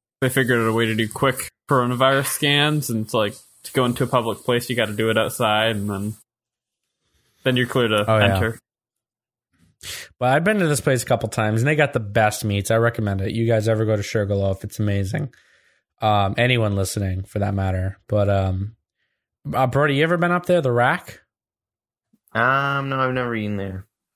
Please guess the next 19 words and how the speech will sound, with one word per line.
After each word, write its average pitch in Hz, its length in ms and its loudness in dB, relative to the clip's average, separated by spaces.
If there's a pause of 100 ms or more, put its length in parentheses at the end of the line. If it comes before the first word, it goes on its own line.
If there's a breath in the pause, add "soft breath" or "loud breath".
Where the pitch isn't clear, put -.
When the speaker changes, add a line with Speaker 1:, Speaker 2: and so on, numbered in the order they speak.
(160)
Speaker 2:
It's, 120 240 -2
uh, 120 240 4
it's 113 120 -6
right 156 140 2
at 165 100 -2
the 131 120 0
entrance 117 560 0
of 110 100 -2
Sugarloaf. 107 500 0
It's, - 220 -10
it's 113 300 -4
amazing. 110 640 0
It 101 80 -2
used 139 180 0
to 156 60 -4
be 127 100 2
a 104 40 2
ski 113 340 -2
shop. 98 460 0